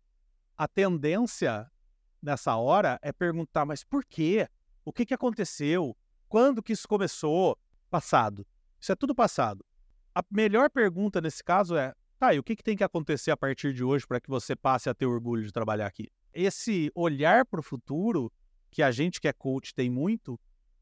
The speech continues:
esse olhar pro futuro pode ser um dos fatores mais importantes de um feedback. Você deixar de olhar lá pra, "Tá bom, mas, meu Deus, quando que você começou a não ter mais orgulho? Você era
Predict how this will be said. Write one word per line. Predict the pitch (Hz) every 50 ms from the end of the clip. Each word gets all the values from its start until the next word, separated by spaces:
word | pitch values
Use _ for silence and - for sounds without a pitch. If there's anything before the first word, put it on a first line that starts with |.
| _ _
esse | - 120 - -
olhar | 170 151 143 156 196 247
pro | - - 269 220
futuro | - 196 170 - - 151 165 208 247 226 165 131 - _ _ _ _
pode | - 165 175 196 185 -
ser | - - - 202 196
um | 196 214 233
dos | 233 202 -
fatores | - 196 - 202 208 208 190
mais | 170 165 175 180 220 226 214
importantes | 226 240 220 _ 254 233 220 - _ - 170 170 185 185 - - 196 180
de | 175 202
um | 185
feedback. | - - 185 196 214 185 151 139 139 _ _ _ _ _ _ _ -
Você | 120 123 123 - - - 151 151 151 143 117 107 - _ _ -
deixar | 127 143 156 143 - - - 170 175 214
de | 202 170 190
olhar | 185 165 147 147 147 147
lá | 143 139 131 135 135 139
pra, | - - 135 123 113 110 107 _ _ _ _ _ _ _ _
"Tá | - 202
bom, | 185 196 220
mas, | 220 208 180 156 - - _ _ _ _ _ _ _ _ _
meu | 208 214 208 -
Deus, | - 208 208 226 226 214 185 - -
quando | - - - 233 240 254 254 233 202 220 -
que | - -
você | 196 208 185 - - 214
começou | - - 208 208 202 175 - - - 202 208 208
a | 196
não | 196 196 190
ter | - - 202 202
mais | 185 185 196 196 170 180
orgulho? | 196 190 175 143 135 156 185 196 208 190 185 165
Você | 190 196 - - 220
era | 214 214 214 214